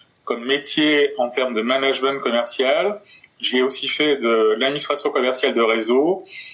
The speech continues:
euh, du contrôle interne et du marketing stratégique. Et je suis installé maintenant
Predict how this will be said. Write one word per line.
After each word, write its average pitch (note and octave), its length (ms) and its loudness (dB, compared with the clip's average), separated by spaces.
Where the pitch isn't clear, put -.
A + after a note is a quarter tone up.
euh, A#2+ 280 4
du C3 100 -4
contrôle D#3 340 -2
interne C#3 580 0
et C#3+ 120 0
du C3 100 -2
marketing C3+ 400 0
stratégique. C3+ 520 -2
Et A2 80 -2
je B2 100 0
suis C3+ 240 2
installé D3+ 440 0
maintenant C#3+ 500 0